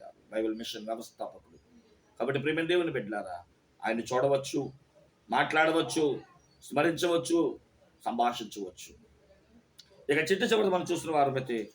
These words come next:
హెబ్రీ పత్రిక తొమ్మిది ఇరవై ఆరులో, హెబ్రీ పత్రిక తొమ్మిదో అధ్యాయము ఇరవై ఆరో వచనం ఆఖరి మాట చదువు ముగించుకుందాం. "అట్లైన ఎడల జగత్పునాది వేయబడినది మొదలుకొని ఆయన అనేక పర్యాయములు శ్రమపడి వచ్చినను, అయితే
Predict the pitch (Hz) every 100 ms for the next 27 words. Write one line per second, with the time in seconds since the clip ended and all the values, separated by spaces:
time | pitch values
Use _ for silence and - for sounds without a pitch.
0 | - - - 143 165 147 143 135 135 139
1 | 147 143 135 139 131 123 120 110 104 -
2 | - _ _ _ _ _ _ _ _ _
3 | _ _ _ - 110 131 131 135 131 139
4 | 143 - - - - _ _ _ - 123
5 | 139 139 131 - 135 135 131 127 - -
6 | - _ 113 120 123 160 175 156 147 127
7 | 117 135 135 135 127 120 117 117 110 107
8 | - 107 101 98 - _ _ _ - 147
9 | 185 190 208 190 190 190 180 180 - 185
10 | 185 185 185 190 185 185 185 180 180 185
11 | 185 185 180 _ _ _ - 120 170 185
12 | 185 180 151 180 185 190 180 175 185 185
13 | 185 175 160 165 180 180 180 180 180 185
14 | 180 180 190 190 185